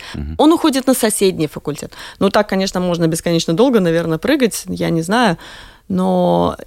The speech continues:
Speaker 2: я не против вот этого поиска себя. Они начинают действительно, э, смотреть, что у них получается лучше, что им, что им поддаётся, что их начинает интересовать.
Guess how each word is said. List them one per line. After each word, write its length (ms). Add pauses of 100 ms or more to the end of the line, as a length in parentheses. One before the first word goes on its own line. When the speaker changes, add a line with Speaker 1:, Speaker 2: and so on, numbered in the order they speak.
(140)
Speaker 2:
я 360
не 140
против 400
вот 80
этого 240
поиска 400
себя. 360 (400)
Они 260
начинают 500
действительно, 800
э, 220
смотреть, 520
что 200
у 60
них 180
получается 680
лучше, 440
что 240
им, 240
что 200
им 140
поддаётся, 680
что 240
их 160
начинает 460
интересовать. 640